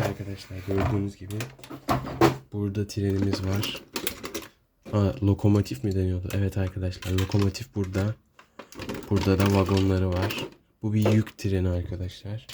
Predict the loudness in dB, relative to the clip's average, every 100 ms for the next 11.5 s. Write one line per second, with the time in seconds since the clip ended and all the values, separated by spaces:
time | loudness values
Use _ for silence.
0 | -16 -8 -6 -6 -12 _ -6 0 2 4
1 | 4 4 4 2 0 -2 0 4 4 2
2 | 2 0 2 0 -6 -18 -20 _ _ _
3 | _ _ _ _ _ -14 -12 -6 -4 -2
4 | -2 -4 0 2 4 2 -4 -6 -4 -4
5 | -8 -12 -20 -20 -2 2 6 6 4 2
6 | 0 -6 -18 _ -16 -14 -14 0 6 6
7 | 6 4 4 4 2 2 2 4 4 2
8 | 2 4 8 8 8 8 8 6 4 4
9 | 4 4 4 4 2 2 2 0 0 2
10 | 0 0 -6 -2 0 2 2 2 4 4
11 | 6 6 6 4 2